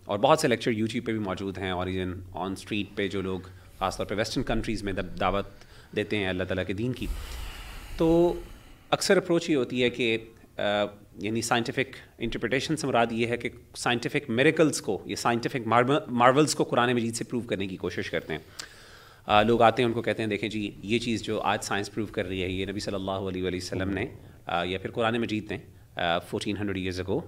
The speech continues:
ये सारी चीज़ें मेंशन कर दी थी।" तो मेरा आपसे सवाल ये है कि why is this approach being used in modern times?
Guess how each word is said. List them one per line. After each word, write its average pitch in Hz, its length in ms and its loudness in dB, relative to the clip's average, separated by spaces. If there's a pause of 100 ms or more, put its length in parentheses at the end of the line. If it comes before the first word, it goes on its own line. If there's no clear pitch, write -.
ये 104 60 -4
सारी 98 220 -2
चीज़ें 98 240 -6
मेंशन 92 300 -4
कर 92 100 -4
दी 80 140 -6
थी।" 78 160 -12 (880)
तो 127 300 2
मेरा 170 160 6
आपसे 180 180 2
सवाल 120 320 2
ये 117 180 2
है 107 160 4
कि 110 500 -2 (140)
why 123 360 8
is 117 140 0
this 117 260 -4
approach 110 320 -6
being 101 320 0
used 101 160 -6
in 92 140 -4
modern 85 240 -6
times? 73 300 -4